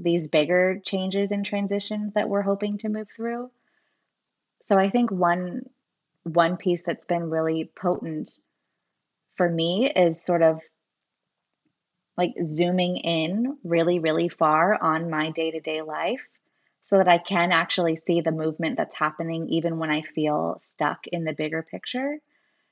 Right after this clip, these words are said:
And, and also noticing where, yeah, like, where momentum is actually occurring, even if it may not be visible in the ways that I think it should be.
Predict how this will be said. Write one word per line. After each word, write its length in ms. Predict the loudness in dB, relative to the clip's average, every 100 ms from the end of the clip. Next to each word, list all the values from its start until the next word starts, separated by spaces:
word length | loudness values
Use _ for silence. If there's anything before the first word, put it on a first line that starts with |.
| _ _ -2
And, 480 | 2 2 0 -2 -8 -12 _ _ _ _ _ _ _ _ _ _ _ _ _ _ _ _ _ _ _ 2
and 260 | 4 6 4
also 320 | 2 2 0
noticing 800 | 4 4 4 2 0 -2 -4 -2
where, 720 | 0 2 2 2 2 -2 -6 _ _ _ _ _ _ _ _
yeah, 340 | -2 2 4 4
like, 120 | 2
where 260 | 4 4 6
momentum 580 | 4 2 0 0 -2
is 280 | 2 2 4
actually 540 | 2 0 0 0 0 0
occurring, 640 | -4 -2 0 0 -2 -4
even 300 | 0 2 2
if 120 | -2
it 120 | -4
may 180 | -2 -2
not 240 | -2 -4 -2
be 140 | -2
visible 420 | 0 -2 -2 -4
in 80 | -6
the 100 | -8
ways 260 | -6 -8 -6
that 100 | -6
I 120 | -6
think 220 | -8 -10 -10
it 140 | -14 _ -12
should 340 | -8 -6 -6
be. 300 | -4 -2 -2